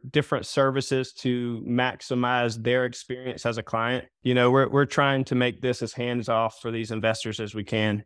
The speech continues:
Um, and that's been extremely helpful for them and, and us, you know, but having that, that foundation built out with our own property, again,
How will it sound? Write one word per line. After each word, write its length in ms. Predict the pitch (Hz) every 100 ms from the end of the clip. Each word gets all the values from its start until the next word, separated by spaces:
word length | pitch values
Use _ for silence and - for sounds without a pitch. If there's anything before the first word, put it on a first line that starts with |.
| _ -
Um, 260 | 110 110
and 120 | 104
that's 260 | 120 120 -
been 520 | 123 120 113 110 - _
extremely 580 | 120 - - 143 135 123
helpful 340 | 123 107 123
for 140 | 110 117
them 360 | 120 123 120 -
and, 440 | 123 123 120 117 - _ -
and 220 | 123 113
us, 300 | 110 104 -
you 60 | 113
know, 200 | 113 113 - -
but 180 | 120 -
having 540 | - 123 143 143 139 127
that, 260 | 127 127 - -
that 200 | 127 107
foundation 580 | 123 123 127 127 127 117
built 180 | 123
out 180 | 120 117
with 140 | 123 120
our 120 | 117
own 140 | 123
property, 540 | 117 123 127 120 113 110
again, 480 | 107 127 120 113